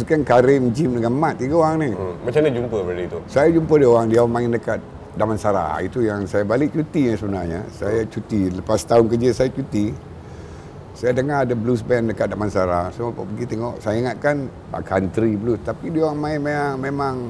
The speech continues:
Speaker 1: hardcore blues lah. Dia orang
Speaker 2: Okey.
Speaker 1: main apa semua. Memang blues habis sebenarnya.
Speaker 2: Hmm.
Speaker 1: Three piece. Jadi, saya
Speaker 2: Karim?
Speaker 1: Karim, Mat Olah
Speaker 2: Mat
Speaker 1: dengan
Speaker 2: Olah.
Speaker 1: Jim. Jim
Speaker 2: Okey.
Speaker 1: pas lah. Jim dah tak ada.
Speaker 2: Julian tak ada lagi masa tu?
Speaker 1: Jim tak ada dah. Habis meninggal dah.
Speaker 2: Okey, right.
Speaker 1: Ah, Julian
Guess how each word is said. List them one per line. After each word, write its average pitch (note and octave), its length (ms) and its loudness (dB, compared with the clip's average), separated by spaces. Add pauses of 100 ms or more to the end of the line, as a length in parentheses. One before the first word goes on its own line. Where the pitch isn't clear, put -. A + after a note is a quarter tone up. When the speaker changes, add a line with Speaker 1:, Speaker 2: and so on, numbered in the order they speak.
Speaker 1:
hardcore B2 400 0
blues G#2+ 320 4
lah. - 160 -2
Dia A#2+ 120 0
orang A2+ 120 0
Speaker 2:
Okey. A#2+ 60 0
Speaker 1:
main B2+ 140 2 (360)
apa A#2 200 -4
semua. C3 240 -6
Memang E3 240 2
blues E3 240 4
habis D#3 240 2
sebenarnya. B2+ 280 -2
Speaker 2:
Hmm. F#2+ 320 -8
Speaker 1:
Three C#3 160 2
piece. - 360 -2 (880)
Jadi, D3+ 320 8
saya C#3 240 6
Speaker 2:
Karim? F3 220 2 (440)
Speaker 1:
Karim, C#3 380 10 (180)
Mat B2 220 2
Olah F3+ 320 6 (160)
Speaker 2:
Mat F#2 160 -4
Speaker 1:
dengan A#2 240 2
Speaker 2:
Olah. A2+ 80 4
Speaker 1:
Jim. A2+ 280 8
Jim C#3+ 200 4
Speaker 2:
Okey. F#2 120 -2
Speaker 1:
pas B2 160 8
lah. C3 160 4 (440)
Jim B2+ 200 2
dah G#2+ 80 6
tak F2+ 120 -2
ada. E2 120 0 (160)
Speaker 2:
Julian A2+ 280 0
tak G2+ 80 -4
ada F#2 160 -4
lagi A2+ 160 0 (160)
masa G2 240 -2
tu? F#2+ 120 0
Speaker 1:
Jim C3 200 8
tak A#2+ 160 4
ada A2+ 80 10
dah. A2+ 140 8 (140)
Habis G#2 280 6
meninggal G2+ 360 6
dah. B2 160 6
Speaker 2:
Okey, F2 120 -4
right. F2 120 0
Speaker 1:
Ah, D#2+ 160 -4 (160)
Julian D3 340 10